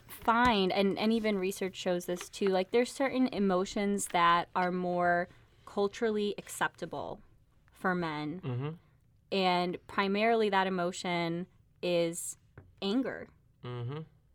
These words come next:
Speaker 1: That when something happens, when you're going through a difficulty, I've met with men who are, you know, refugees from Syria. They had these really high-level positions there and had to leave everything behind. And they're working in these really tough spots right now.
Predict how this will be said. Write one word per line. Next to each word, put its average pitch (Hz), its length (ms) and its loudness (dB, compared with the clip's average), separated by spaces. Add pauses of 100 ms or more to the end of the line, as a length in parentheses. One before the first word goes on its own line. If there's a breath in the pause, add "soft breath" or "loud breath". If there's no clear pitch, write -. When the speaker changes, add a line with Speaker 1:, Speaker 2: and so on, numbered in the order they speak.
(120)
Speaker 1:
That 180 280 4
when 185 160 -2
something 180 840 -4 (260)
happens, 247 540 4
when 190 140 -4
you're 180 140 -4
going 180 360 -4 (100)
through 170 340 -4
a - 80 -8
difficulty, 202 880 -6 (600 loud breath)
I've 190 140 0
met 190 180 2
with 180 200 -4
men 180 260 0
who 175 240 -4
are, 165 460 2 (460)
you 185 100 0
know, 160 140 0
refugees 180 500 -2
from 170 160 -6
Syria. 190 680 0
They 170 120 -4
had 165 340 -6
these 170 220 -10
really 196 320 -2
high-level 170 540 -2
positions 170 840 -8
there 170 500 -4
and 160 240 -8
had 160 200 -6
to - 80 -12
leave 160 200 -8
everything 196 420 -2
behind. 165 760 -4 (600 soft breath)
And 190 80 -2
they're 185 100 2
working 180 320 -2
in 160 80 -2
these 160 200 -4
really 233 180 4
tough 220 220 -2
spots - 420 0
right 175 180 -4
now. 170 460 0